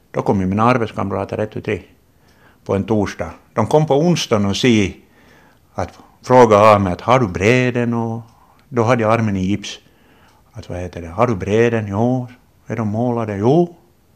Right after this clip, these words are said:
"Har du spik?" "Jo." Ja, och jag funderar, vad är de intresserade av att komma hit på en onsdag och fråga sånt? Men på torsdag eftermiddag så kom hela gängen på.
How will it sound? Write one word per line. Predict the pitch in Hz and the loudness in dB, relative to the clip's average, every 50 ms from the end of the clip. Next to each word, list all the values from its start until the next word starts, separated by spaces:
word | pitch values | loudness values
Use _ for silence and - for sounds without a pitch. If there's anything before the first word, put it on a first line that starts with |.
| _ _ _ _ | _ _ _ _
"Har | _ - 123 117 | _ -8 -6 -6
du | 107 | -6
spik?" | - - - 123 123 127 120 - | -8 -6 -6 -4 -2 -2 -4 -6
"Jo." | 110 90 87 98 110 120 123 127 - _ _ _ _ _ _ _ _ _ - | -8 -4 -2 -2 -2 -2 -4 -8 -14 _ _ _ _ _ _ _ _ _ -8
Ja, | 123 135 160 170 170 175 160 156 - _ _ _ | -6 -6 -6 -6 -8 -12 -14 -18 -20 _ _ _
och | - 147 | -10 -10
jag | 156 - | -8 -6
funderar, | 214 208 214 208 | -6 -6 -6 -6
vad | 220 233 247 269 | -6 -6 -6 -6
är | 262 214 | -4 -2
de | 185 175 156 | -2 0 0
intresserade | 147 - 127 120 - - 131 123 107 95 87 87 80 | -2 -2 -4 -8 -6 -4 -4 -2 -2 -4 -6 -6 -10
av | 80 80 | -10 -12
att | 80 - | -14 -12
komma | - 92 87 90 | -10 -8 -8 -8
hit | 82 78 90 85 80 80 - | -8 -10 -10 -12 -12 -12 -14
på | 82 | -14
en | 80 82 | -12 -10
onsdag | 82 85 85 82 - - - 78 | -8 -8 -8 -8 -10 -12 -16 -16
och | 78 - | -16 -14
fråga | - 92 82 - - - | -16 -16 -16 -16 -18 -20
sånt? | - - _ _ _ _ _ _ _ _ - _ _ _ _ _ _ _ _ _ _ _ _ - | -20 -20 _ _ _ _ _ _ _ _ -20 _ _ _ _ _ _ _ _ _ _ _ _ -6
Men | 156 175 185 165 156 135 | 0 2 2 2 2 2
på | 147 - | 0 0
torsdag | 147 143 143 131 - - 117 113 | 0 0 -2 -2 0 2 2 2
eftermiddag | 113 - - - 92 87 85 85 80 80 82 80 82 85 - _ _ _ _ _ _ _ _ _ | 2 0 -4 -6 -6 -4 -4 -6 -8 -10 -12 -12 -14 -16 -18 _ _ _ _ _ _ _ _ _
så | _ - - | _ -14 -6
kom | - 98 92 | -4 -4 -2
hela | 90 123 123 120 104 98 101 95 92 | 0 2 4 4 6 6 6 4 4
gängen | 95 101 104 104 101 98 92 90 82 | 2 2 2 4 4 2 -2 -4 -6
på. | - 82 82 90 | -8 -10 -10 -10